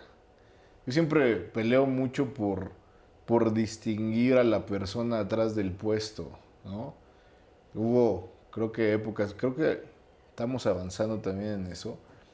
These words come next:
pero no sé si notabas que de pronto la gente se presentaba como, "Soy el C E O de no sé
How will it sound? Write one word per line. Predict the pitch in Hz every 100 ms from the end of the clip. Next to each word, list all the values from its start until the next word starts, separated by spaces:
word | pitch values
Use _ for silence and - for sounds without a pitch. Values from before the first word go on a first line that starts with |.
| _ _ _ _
pero | 107 107
no | 123
sé | 135 143
si | 117
notabas | 107 98 117 123 123
que | 107
de | 95
pronto | 98 117 120 117
la | -
gente | - 113 117
se | 101
presentaba | 87 87 - 90 92 104 104
como, | 104 98 101
"Soy | 101 196 220 190
el | 123 98 92
C | - 160 156 151 120
E | 117
O | 135 131 117
de | 98
no | 104 117
sé | 107